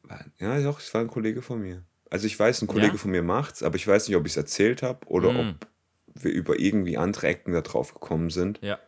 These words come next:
Speaker 1: Aber, ja, äh, nee, Bauarbeiter-Kopfhörer hab ich auf jeden Fall nicht, tut mir leid.
Speaker 2: Okay, okay, okay. Ähm,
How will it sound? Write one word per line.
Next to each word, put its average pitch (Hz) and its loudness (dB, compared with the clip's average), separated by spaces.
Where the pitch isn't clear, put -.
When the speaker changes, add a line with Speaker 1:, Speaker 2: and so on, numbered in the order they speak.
Speaker 1:
Aber, 85 2
ja, 76 -4
äh, - -8
nee, 82 0
Bauarbeiter-Kopfhörer 87 0
hab 62 -4
ich 80 -6
auf 73 -6
jeden 78 0
Fall 80 -2
nicht, 76 -6
tut - -14
mir 78 -4
leid. 76 -8
Speaker 2:
Okay, 95 -2
okay, 85 -2
okay. 80 -6
Ähm, 98 4